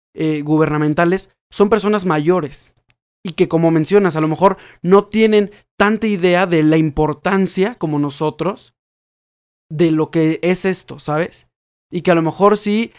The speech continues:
e-, en algunos estados ya se ha aprobado, pero hay otros donde no. ¿Y por qué? Por muchas cuestiones, machismo, homofobia, este, pues que son a lo mejor súper religiosos. Son diferentes cuestiones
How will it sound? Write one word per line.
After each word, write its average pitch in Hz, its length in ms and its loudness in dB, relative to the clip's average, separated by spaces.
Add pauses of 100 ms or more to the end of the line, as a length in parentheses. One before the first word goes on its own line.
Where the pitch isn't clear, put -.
(200)
e-, 160 200 -4
en 175 100 2
algunos 180 440 0
estados 175 420 -4 (200)
ya 175 240 2
se 196 100 -4
ha - 20 2
aprobado, 180 400 2 (360)
pero 170 280 6
hay 196 140 6
otros 202 220 0
donde 147 220 0
no. 156 300 -6 (320)
¿Y 160 100 -6
por 151 260 -6
qué? 226 200 -2 (240)
Por 170 160 2
muchas 208 400 -2
cuestiones, 170 540 -2
machismo, 165 540 -2
homofobia, 151 680 -4 (240)
este, 147 600 -2 (260)
pues 156 160 -2
que 151 60 -10
son 180 220 -2
a 190 60 4
lo 170 80 2
mejor 156 280 0
súper 156 300 -4
religiosos. 151 640 -2 (540)
Son 220 200 -2
diferentes 202 420 -2
cuestiones 170 480 -4